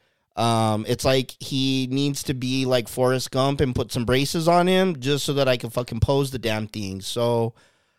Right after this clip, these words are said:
uh, lo and behold, shout out to my boy Leo over at Duke City Toys. I had the conversation with him and was venting,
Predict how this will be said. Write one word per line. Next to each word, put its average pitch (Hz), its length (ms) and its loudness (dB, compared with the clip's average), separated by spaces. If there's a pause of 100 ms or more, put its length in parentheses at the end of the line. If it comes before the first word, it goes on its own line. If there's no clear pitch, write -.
(280)
uh, 131 800 4
lo 165 240 6
and 208 80 4
behold, 165 720 8
shout 170 280 6
out 165 180 4
to 175 80 -4
my 139 120 4
boy 143 320 4
Leo 160 360 6
over 151 180 4
at 120 120 2
Duke 123 180 -4
City 120 240 -2
Toys. 175 600 4
I 139 80 2
had 131 140 2
the 120 80 -2
conversation 139 640 -2
with 139 160 0
him 135 380 2
and 117 80 0
was 110 140 -2
venting, 147 680 0